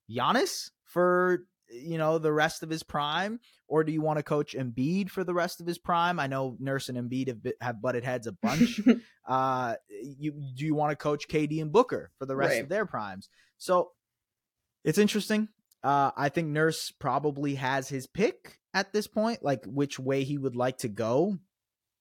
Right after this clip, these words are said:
Speaker 1: I don't know what's gonna happen, but I would imagine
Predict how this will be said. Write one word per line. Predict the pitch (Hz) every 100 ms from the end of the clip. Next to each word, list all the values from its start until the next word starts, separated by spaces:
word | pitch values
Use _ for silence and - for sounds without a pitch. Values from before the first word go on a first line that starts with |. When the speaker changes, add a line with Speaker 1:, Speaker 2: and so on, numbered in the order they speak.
| _ - _ -
Speaker 1:
I |
don't | 151 156
know | 151
what's | 143 147 -
gonna | 135
happen, | 110 120 143 - 208
but | 160 131
I | 139
would | 156 165
imagine | 156 143 147 160 143 120 90